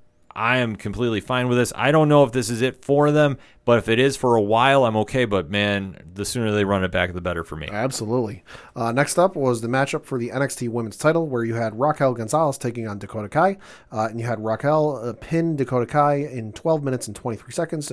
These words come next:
Speaker 2: to retain her N X T Women's, uh, Championship.
Speaker 1: Dakota Kai is the M V P of this show.
Speaker 2: Uh-huh.
Speaker 1: And I don't think people realize how good she is.
Speaker 2: She's so good, but doesn't get a lot of recognition because she's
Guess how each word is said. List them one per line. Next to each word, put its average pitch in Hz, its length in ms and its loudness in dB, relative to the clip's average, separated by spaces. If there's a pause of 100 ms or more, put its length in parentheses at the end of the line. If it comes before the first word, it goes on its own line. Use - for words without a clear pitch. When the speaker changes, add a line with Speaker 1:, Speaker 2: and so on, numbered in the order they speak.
Speaker 2:
to - 140 -8
retain 135 440 -2
her 123 280 -4
N 113 80 -6
X - 160 -10
T 113 220 -6
Women's, 104 420 -12
uh, 123 200 -10
Championship. - 540 -8 (280)
Speaker 1:
Dakota 269 420 8
Kai 160 400 2
is 117 320 0
the 110 180 -2
M 127 160 -2
V 117 180 0
P 107 340 -2
of 92 180 -2
this 95 180 2
show. 82 380 0
Speaker 2:
Uh-huh. 117 640 6 (560)
Speaker 1:
And 131 140 0
I 160 80 4
don't 254 220 6
think 240 160 0
people 165 280 0
realize 113 440 2
how 101 220 -2 (120)
good 101 220 2
she 82 260 -4
is. 64 100 -6
Speaker 2:
She's 165 300 -4
so 160 320 4
good, 127 360 4
but 120 160 -4
doesn't 123 640 -2
get 120 220 -2
a 107 100 -8
lot 110 260 -2
of 107 60 -4
recognition 107 580 -4
because 104 320 -10
she's - 340 -12